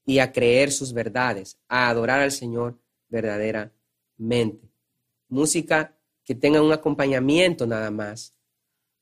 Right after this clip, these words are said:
que eleve la melodía, que eleve el mensaje, la letra de la alabanza.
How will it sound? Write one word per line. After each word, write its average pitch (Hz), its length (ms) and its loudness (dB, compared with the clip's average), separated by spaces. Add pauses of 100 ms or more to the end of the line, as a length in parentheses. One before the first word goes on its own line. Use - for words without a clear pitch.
(840)
que - 340 -2 (240)
eleve 139 540 6
la 127 120 2
melodía, 113 560 0
que 135 140 0 (140)
eleve 139 640 2
el 131 140 0
mensaje, 127 640 0
la 117 140 -4
letra 131 520 -2 (340)
de 120 160 -6
la 123 320 -4 (260)
alabanza. 117 680 -2